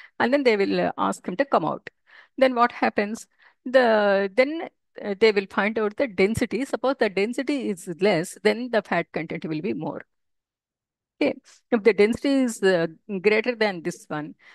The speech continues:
uh, point nine, then the fat content, the, uh, lesser the, uh, density, the higher the, greater the fat content in the body. This is a rough estimate, I am saying.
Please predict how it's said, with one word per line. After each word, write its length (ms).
uh, 80
point 360
nine, 480
then 260
the 260
fat 260
content, 320
the, 260
uh, 260
lesser 440
the, 320
uh, 760
density, 600
the 160
higher 340
the, 340
greater 320
the 120
fat 320
content 360
in 80
the 100
body. 280
This 300
is 140
a 120
rough 220
estimate, 540
I 60
am 100
saying. 360